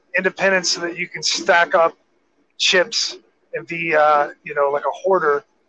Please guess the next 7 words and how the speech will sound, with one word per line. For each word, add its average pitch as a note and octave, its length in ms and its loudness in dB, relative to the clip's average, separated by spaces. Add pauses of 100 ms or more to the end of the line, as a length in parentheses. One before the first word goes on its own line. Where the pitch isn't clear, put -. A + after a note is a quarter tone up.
(160)
This F3 160 -4
is F#3+ 120 0
about F3 400 4 (460)
the D#3+ 100 2
way F#3 180 6
that E3+ 300 0 (340)
humanity F3 720 -2